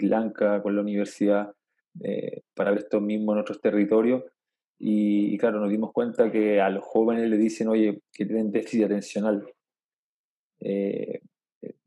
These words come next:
que no tienen déficit atencional, ¿cachai? Con este, este sistema en el que, en el que vivimos y el, el tipo de educación que no ha crecido con las necesidades de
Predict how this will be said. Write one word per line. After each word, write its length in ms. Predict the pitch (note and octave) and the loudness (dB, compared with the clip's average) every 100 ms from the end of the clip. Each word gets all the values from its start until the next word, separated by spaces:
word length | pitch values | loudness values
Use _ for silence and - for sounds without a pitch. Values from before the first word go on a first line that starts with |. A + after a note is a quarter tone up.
| _ | _
que 100 | - | -6
no 120 | A2 G#2+ | -2 0
tienen 200 | A2+ G#2+ | 2 2
déficit 280 | A2 - | 0 0
atencional, 500 | G#2 G2 G#2 G#2 A#2 | -2 -4 -4 -2 -2
¿cachai? 360 | - G2 G#2+ G#2 | -4 -2 -2 -2
Con 180 | G#2 G#2 | -6 -10
este, 220 | - G#2 | -6 -4
este 140 | G#2 | -6
sistema 560 | - G#2 - A2 A2 G#2+ | -8 -10 -2 0 2 0
en 100 | G#2+ | 0
el 80 | G2+ | 0
que, 100 | G#2+ | 0
en 80 | G#2 | -2
el 100 | G2 | 0
que 120 | G#2 | 2
vivimos 600 | G2+ G2+ A2+ A#2 A#2 - - _ _ | 4 4 2 2 -2 -6 -18 _ _
y 140 | G#2 | -2
el, 240 | G2+ G2 F#2+ | 0 0 -2
el 240 | G2 F#2 | -2 -2
tipo 220 | - G#2+ | 0 2
de 80 | A2 | 4
educación 600 | G#2 G2 G2 - A2+ A2+ | 4 2 0 0 0 0
que 140 | - G#2 | -2 0
no 140 | G#2+ | 2
ha 80 | G#2+ | 0
crecido 440 | G2+ - A2+ A2+ | -2 0 2 4
con 120 | A2 | 4
las 100 | G#2 | 2
necesidades 760 | G2+ G2+ F#2+ G#2 G#2 G#2+ G#2+ G2 | 0 -4 -2 2 6 6 6 2
de 480 | G#2 G2+ G2 G2 G2 | 2 2 2 0 -4